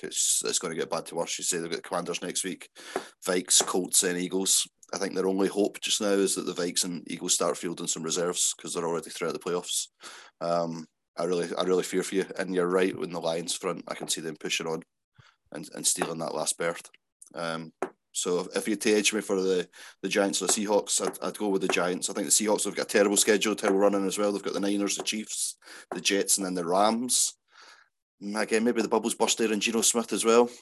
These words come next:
Um, but I think, I think if you're pushing me for one, I'd go with the Giants. I think that's, they're the biggest losers this week.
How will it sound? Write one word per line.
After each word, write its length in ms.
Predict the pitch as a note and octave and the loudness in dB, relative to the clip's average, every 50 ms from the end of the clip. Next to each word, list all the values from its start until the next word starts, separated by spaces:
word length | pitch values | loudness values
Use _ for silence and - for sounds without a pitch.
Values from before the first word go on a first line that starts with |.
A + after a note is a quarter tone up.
| _ _ - | _ _ -10
Um, 420 | - G2+ G2 F#2+ F#2+ F#2+ F#2 F2+ _ _ _ _ _ _ _ _ _ _ _ _ _ _ _ _ _ | -6 -2 -2 -2 -2 -2 -6 -8 _ _ _ _ _ _ _ _ _ _ _ _ _ _ _ _ _
but 180 | - G#2 G2 - | 4 4 4 4
I 60 | - - | 2 0
think, 240 | - G2 F#2 - | -2 -2 -2 -2
I 60 | - F2+ | -4 -6
think 280 | G2 F2 E2 - - - - - - - _ _ _ - - - - - - - - _ _ _ _ _ - | -4 -6 -8 -8 -14 -20 -20 -20 -20 -20 _ _ _ -10 -10 -10 -10 -14 -20 -20 -20 _ _ _ _ _ -14
if 140 | - - G2 | -12 -4 -4
you're 120 | F#2 - - - - | -4 -4 -4 -8 -10
pushing 240 | - G#2 - G2+ F#2 | -6 -4 -4 -4 -4
me 40 | |
for 120 | - - E2 | -6 -6 -6
one, 160 | - E2+ E2 | -4 -4 -4
I'd 140 | E2 D#2+ - | -6 -6 -8
go 80 | - | -8
with 100 | D#2 D#2 | -8 -6
the 60 | E2+ - | -6 -4
Giants. 480 | - - - E2 D#2+ - - - - - | -2 -2 -2 -4 -4 -2 -2 -2 -2 -4
I 40 | - - | -10 -16
think 160 | - - - - | -16 -14 -10 -8
that's, 240 | E2 D#2 - - | -4 -2 -2 -2
they're 100 | - F2 | -2 -2
the 100 | E2+ E2 | -6 -4
biggest 240 | D#2 D#2+ D#2+ - - | -4 -6 -4 -4 -6
losers 220 | E2+ - D#2+ - - | -6 -6 -10 -10 -8
this 160 | - - - | -8 -6 -6
week. 220 | E2+ - - - | -8 -8 -12 -16